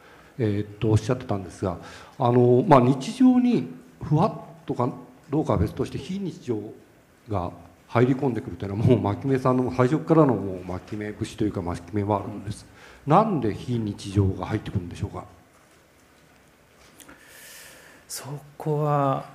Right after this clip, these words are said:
Speaker 2: もう癖と言いますか、勝手に投げたらスライダーになってしまうみたいな、そういうのに近いところがあって、結構今までも直木賞の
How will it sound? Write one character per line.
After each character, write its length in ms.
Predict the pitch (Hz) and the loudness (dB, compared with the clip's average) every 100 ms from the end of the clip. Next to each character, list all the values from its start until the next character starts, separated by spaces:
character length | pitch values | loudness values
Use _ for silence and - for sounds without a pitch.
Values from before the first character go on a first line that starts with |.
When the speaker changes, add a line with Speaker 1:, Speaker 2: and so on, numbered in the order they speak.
| - - | -20 -10
Speaker 2:
も 80 | 123 | -8
う 20 | |
癖 280 | - - 143 | -6 -2 -2
と 180 | 147 117 | -2 -4
言 100 | 104 | -2
い 40 | |
ま 120 | 98 | -6
す 120 | - - | -8 -8
か、 240 | 95 95 - - _ _ _ _ - - | -8 -8 -16 -20 _ _ _ _ -20 -10
勝 160 | - - | -8 -6
手 180 | - 135 | 0 2
に 140 | 127 | 2
投 120 | 110 | 0
げ 80 | 110 | -2
た 140 | 107 | -2
ら 120 | 98 - | -4 -4
ス 160 | - | -2
ラ 140 | 113 113 | 0 0
イ 40 | |
ダ 100 | 117 | 0
ー 20 | |
に 100 | 120 | -2
な 80 | 101 | -4
っ 20 | |
て 120 | 82 | -8
し 140 | - 98 | -10 -8
ま 100 | 98 | -10
う 40 | |
み 120 | 92 | -10
た 120 | - 90 | -10 -12
い 60 | |
な、 100 | 87 - - - | -14 -16 -20 -18
そ 220 | - 135 | -6 -2
う 20 | |
い 40 | 131 | 0
う 20 | |
の 100 | 117 | 0
に 100 | 92 | -4
近 240 | - - | -4 -2
い 60 | 107 | -2
と 100 | 90 | -4
こ 100 | 95 | -6
ろ 80 | 92 | -6
が 100 | 82 | -10
あ 20 | |
っ 40 | |
て、 300 | - - 87 90 - _ - - - - - - - - | -12 -16 -16 -16 -20 _ -20 -20 -20 -20 -20 -20 -14 -6
結 100 | 151 | 2
構 80 | |
今 180 | 135 147 | 4 4
ま 80 | 143 | 4
で 80 | 123 | 2
も 100 | 104 | 0
直 200 | 120 127 | 0 0
木 60 | - | -2
賞 220 | 131 110 | -2 -2
の 240 | 98 - | -4 -8